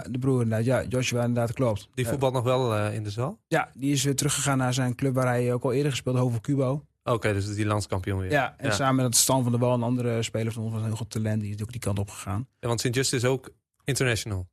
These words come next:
Speaker 1: Ja, ja.
Speaker 2: Ja.
Speaker 1: Ik weet niet of hij nu nog in de zaal speelt, want hij heeft wat blessures gehad, dus was niet helemaal, eh, fit. Maar hij is ook, eh, nou,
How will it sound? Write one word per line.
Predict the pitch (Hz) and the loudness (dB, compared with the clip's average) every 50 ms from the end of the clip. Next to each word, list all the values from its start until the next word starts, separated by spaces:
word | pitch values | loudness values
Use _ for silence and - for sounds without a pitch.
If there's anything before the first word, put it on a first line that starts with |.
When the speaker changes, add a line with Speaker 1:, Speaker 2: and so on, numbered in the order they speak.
| _ _ _ _ | _ _ _ _
Speaker 1:
Ja, | - 156 156 - - _ _ _ _ | 0 0 0 0 -2 _ _ _ _
ja. | - 143 123 | 0 0 0
Speaker 2:
Ja. | 113 107 98 - | 0 -2 -4 -6
Speaker 1:
Ik | - 117 - | -10 -12 -4
weet | - 131 | -2 0
niet | 139 139 143 | 2 2 2
of | 131 | 2
hij | 127 131 139 | 4 4 4
nu | 139 143 143 | 4 4 4
nog | 143 143 127 - - 143 135 135 131 | 4 2 2 0 -2 -2 -2 -2 -2
in | 131 127 135 135 | 0 0 0 0
de | 131 | 0
zaal | 123 - 139 131 127 | 2 2 2 2 0
speelt, | - - - - 160 170 180 180 | -2 -2 -2 0 2 2 2 2
want | - 135 123 | 0 0 0
hij | 123 120 | 0 0
heeft | 123 117 | 0 -2
wat | 123 120 120 | -4 -6 -6
blessures | 120 110 - - 151 151 151 143 | -4 -4 -2 0 0 2 2 0
gehad, | - - 135 131 135 | 0 0 2 2 2
dus | 131 127 123 | 2 2 2
was | 123 120 120 | 2 0 0
niet | - 127 123 | 0 0 0
helemaal, | 123 120 123 127 127 123 131 143 151 147 143 | 2 2 2 2 2 2 2 2 2 2 2
eh, | 139 135 131 | 0 0 0
fit. | - - 151 160 156 - _ - _ _ _ _ _ _ _ - | 0 0 0 0 0 -4 _ -20 _ _ _ _ _ _ _ -4
Maar | 131 123 123 120 | -2 0 2 4
hij | 117 117 117 | 4 4 4
is | 120 113 - | 2 2 2
ook, | 123 113 - - | 0 -2 0 0
eh, | 120 113 | 0 2
nou, | 110 107 107 98 | 2 2 2 0